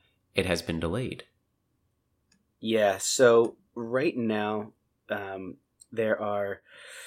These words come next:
Speaker 2: resources have been pulled from employees who normally deal with the global entry process to the border. And so a lot of these employees were dealing with,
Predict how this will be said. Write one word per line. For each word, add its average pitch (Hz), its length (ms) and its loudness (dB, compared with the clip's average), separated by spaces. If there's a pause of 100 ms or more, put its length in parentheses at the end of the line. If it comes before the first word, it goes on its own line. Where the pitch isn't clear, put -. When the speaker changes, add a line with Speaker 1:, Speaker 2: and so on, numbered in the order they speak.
(1300)
Speaker 2:
resources 135 920 2
have 117 240 -2
been 107 200 0
pulled 113 360 0
from 110 800 -2 (220)
employees 131 640 0
who 117 120 0
normally 110 640 0 (180)
deal 117 200 0
with 101 160 -2
the 101 100 -6
global 98 340 0
entry 117 340 -2
process 110 680 0
to 110 460 -2
the 104 160 -4 (100)
border. 107 440 -4 (420)
And 110 340 -2
so 107 520 2 (300)
a 117 80 4
lot 131 300 6
of 127 140 4
these 113 240 -4
employees 147 580 0
were 101 100 -2
dealing 101 380 -6
with, 98 320 -6